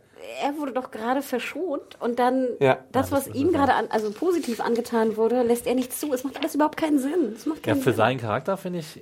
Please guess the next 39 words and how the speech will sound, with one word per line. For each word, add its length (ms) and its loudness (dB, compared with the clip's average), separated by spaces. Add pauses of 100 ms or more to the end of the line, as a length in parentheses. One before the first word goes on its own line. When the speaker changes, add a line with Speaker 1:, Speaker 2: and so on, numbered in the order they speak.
Speaker 3:
ergibt 260 -6
es 120 -8
schon 180 0
Sinn, 160 -4
weil 100 -4
er 80 -2
halt 200 -2
so 80 -6
ein 120 -6
Wiesel 300 -2
ist, 220 -10
so 80 -8
ein 120 -8
ekelhafter. 460 -8
Speaker 1:
Ja, 60 4
aber 100 6
das 80 0
ist 100 -4
ja 60 4
nicht 260 4
wieselig, 380 2
das 140 -2
ist 40 -2
einfach 180 -2
nur 120 4
dumm. 400 0 (400)
Du 160 6
wirst 260 4
sozusagen, 360 4
dir 120 4
wird 140 0
vergeben, 540 4
du 60 -2
kriegst 180 0
eine 120 4
zweite 280 2
Chance, 640 0
aber 120 8
dann 220 8